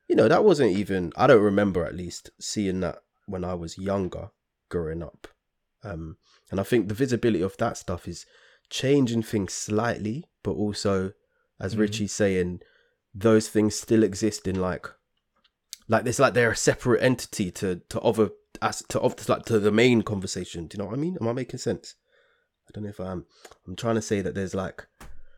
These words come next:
Speaker 1: little bits that exist in their own bucket, but also you don't see that represented wholly on together in the mainstream, that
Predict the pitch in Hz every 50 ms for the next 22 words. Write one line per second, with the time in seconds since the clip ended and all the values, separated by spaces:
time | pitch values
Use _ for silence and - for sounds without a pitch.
0 | _ _ _ _ _ - - 110 131 139 101 127 123 104 - - 135 - - -
1 | - - - 92 98 - - 110 110 - - 107 104 101 101 104 101 95 - 110
2 | 110 110 107 101 92 - - 120 - - - - 92 90 90 - - _ _ _
3 | _ _ _ _ - 104 - - 107 113 117 107 - - 98 95 95 95 95 101
4 | 101 92 - 101 101 95 80 - - - 98 90 95 87 - - 92 92 - -
5 | - 98 87 95 101 90 - - 90 90 - - - _ _ _ _ _ _ _
6 | _ _ _ _ _ _ _ _ _ - - - - 123 123 123 113 110 95 92
7 | 90 90 90 90 - _ _ - 95 90 80 - - _ _ - - - 101 -
8 | - 101 95 90 95 92 90 87 90 90 90 92 92 90 92 90 - - - 82
9 | 80 82 85 85 -